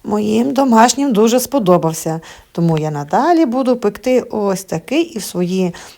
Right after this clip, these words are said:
навички буду вдосконалювати. Я думаю, що з кожним другим разом у мене буде виходити все краще та краще. Вам всім дякую за перегляд. Пишіть мені, може, я щось зробила не так, буду чекати від вас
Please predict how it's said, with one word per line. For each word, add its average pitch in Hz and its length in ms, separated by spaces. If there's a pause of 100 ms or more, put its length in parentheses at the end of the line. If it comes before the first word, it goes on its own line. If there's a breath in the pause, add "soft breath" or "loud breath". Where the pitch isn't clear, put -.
навички 226 540
буду 196 300
вдосконалювати. 151 1000 (360 soft breath)
Я 190 80
думаю, 165 320
що - 180
з 165 260
кожним 170 480
другим 156 460
разом 294 440
у 196 80
мене 185 280
буде 165 240
виходити 160 460
все - 200
краще 277 420
та - 120
краще. 156 460 (960 loud breath)
Вам 202 240
всім 175 260
дякую 160 420
за 156 140
перегляд. 262 680 (240 loud breath)
Пишіть 220 460
мені, 196 420
може, 202 420
я 185 100
щось 175 340
зробила 170 440
не 175 120
так, 359 340
буду 277 240
чекати 160 460
від 147 160
вас 147 320